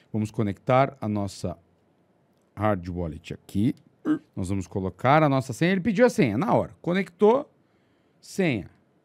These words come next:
Super seguro. Confirmado. Nós já estamos lá no computador. Agora nós vamos para o browser e vamos conectar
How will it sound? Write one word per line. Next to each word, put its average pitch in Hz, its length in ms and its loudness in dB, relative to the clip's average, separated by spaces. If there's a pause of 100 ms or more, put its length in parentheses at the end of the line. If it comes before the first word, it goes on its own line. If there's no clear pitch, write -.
(680)
Super 190 400 -2
seguro. 143 560 0 (180)
Confirmado. 214 720 2 (200)
Nós 165 180 0
já 165 100 2
estamos 139 440 0
lá 120 240 2
no 110 120 -2
computador. 160 800 2 (840)
Agora 202 460 6
nós 233 240 2
vamos 175 520 0 (100)
para 185 540 4
o 208 280 4 (120)
browser 107 600 4
e 123 80 -2
vamos 131 260 0
conectar 131 580 -2